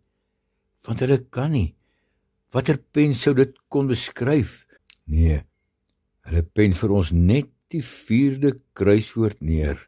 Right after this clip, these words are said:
"My God, my God, waarom het U my verlaat?"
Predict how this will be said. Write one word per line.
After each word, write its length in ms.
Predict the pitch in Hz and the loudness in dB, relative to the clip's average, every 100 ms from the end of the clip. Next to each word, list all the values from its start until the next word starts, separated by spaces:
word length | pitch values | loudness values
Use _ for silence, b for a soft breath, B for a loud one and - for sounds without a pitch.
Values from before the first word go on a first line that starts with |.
| _ _ _ _ _ _ _ - | _ _ _ _ _ _ _ -6
"My 200 | 76 107 | -2 0
God, 500 | 92 - - 110 107 _ | -2 -10 -4 -4 -4 _
my 180 | 87 90 | -6 -6
God, 480 | 82 - 92 85 - b b _ - | -6 -6 -2 -2 -6 b b _ -6
waarom 520 | 76 113 151 151 127 123 | 0 2 2 2 0 0
het 240 | 120 - - | -2 -8 -8
U 260 | 110 113 117 _ _ _ _ - | -4 -4 -8 _ _ _ _ -14
my 320 | 71 76 110 | -6 0 0
verlaat?" 560 | 101 117 78 65 - | 0 -6 -6 -8 -10